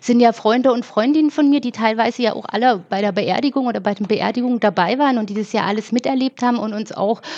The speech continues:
unterstützt haben, so dass es, ähm, dass es ein Thema ist. Auf meiner Praxis-Webseite, wenn du so willst, steht auch, dass, ähm, ich aufgrund von eigener Erfahrung durch den Tod meiner Kinder halt,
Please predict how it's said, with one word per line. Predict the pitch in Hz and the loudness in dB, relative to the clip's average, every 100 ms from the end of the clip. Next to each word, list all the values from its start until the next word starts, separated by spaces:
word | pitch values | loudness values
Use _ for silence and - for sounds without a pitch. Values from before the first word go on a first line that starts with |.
| - | -12
unterstützt | - 233 214 208 233 - 214 | -2 0 0 0 -4 -4 -2
haben, | 196 185 | -2 -2
so | 202 214 | -2 -2
dass | 208 214 214 | 2 0 0
es, | 226 - | -4 -2
ähm, | 214 220 214 214 - - - - _ | 0 0 0 -2 -6 -16 -20 -20 _
dass | 220 220 | 0 0
es | 214 | -2
ein | 233 | -2
Thema | - 220 208 | 0 0 2
ist. | 262 226 | 2 2
Auf | 214 | 0
meiner | 220 208 220 196 - | 0 2 0 -2 -6
Praxis-Webseite, | 208 240 - 285 233 269 - 269 262 254 | -2 -2 -2 -2 0 -2 0 0 0 0
wenn | 247 | 0
du | 247 | -2
so | - 247 | -4 -2
willst, | 240 - | -2 -2
steht | - 220 | -4 -2
auch, | - 202 311 - | 0 2 2 0
dass, | - 233 - | -6 -8 -6
ähm, | - 226 226 220 | -2 0 0 -2
ich | - 220 208 | -2 2 2
aufgrund | 208 - - 240 | 2 0 0 0
von | - 240 | 2 -2
eigener | - - 311 302 269 | -2 0 2 2 2
Erfahrung | 254 247 233 240 | 0 0 0 2
durch | 226 226 | -2 -4
den | 220 | -8
Tod | - 233 | -8 -2
meiner | 247 233 226 | 0 0 0
Kinder | - 247 240 220 | 0 2 2 2
halt, | 226 | 0